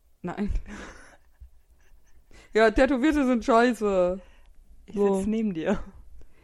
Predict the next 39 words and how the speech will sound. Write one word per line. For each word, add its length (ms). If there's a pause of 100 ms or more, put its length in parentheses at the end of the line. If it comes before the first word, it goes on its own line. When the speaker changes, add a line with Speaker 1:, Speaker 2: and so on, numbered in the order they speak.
(180)
Speaker 1:
Ja, 260
ob 100
du's 160
vergessen 460
hast, 260
eins 340
hab 160
ich 160
auch. 340
Speaker 2:
Ich 140
hab 100
ein 80
paar 200
mehr. 320 (140)
Speaker 1:
Ja, 240 (120)
drei. 420 (800)
Speaker 2:
Tausend. 600 (380)
<laughs> 340
Nein. 560 (1300)
Speaker 1:
Ja, 180
nee, 200
ich 120
bin 160
auch 100
dafür 280
bekannt, 400
dass 120
ich 140
voll 240
was 180
gegen 220
Tätowierte 560
hab. 200 (220)
Speaker 2:
Ja, 320 (240)
<laughs> 300
die 60
sind 160
alle 160
gestört. 580